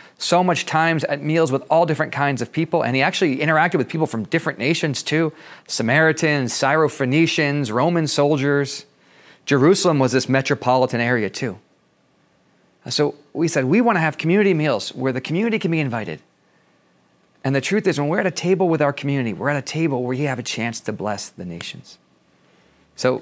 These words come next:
uh, the basic plan is community dinner that everyone's invited to.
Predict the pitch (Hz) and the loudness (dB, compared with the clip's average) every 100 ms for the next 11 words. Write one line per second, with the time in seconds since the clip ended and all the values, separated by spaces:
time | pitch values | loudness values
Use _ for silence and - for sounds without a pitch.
0 | - 120 117 127 139 175 - - - 143 | -4 -2 -2 0 2 2 2 -4 -2 0
1 | 151 156 - 135 131 170 113 117 104 85 | 2 0 -2 -2 0 0 0 -2 -2 -6
2 | _ _ 131 156 156 147 147 104 95 - | _ _ -2 0 0 0 0 -2 -4 -6
3 | 85 | -8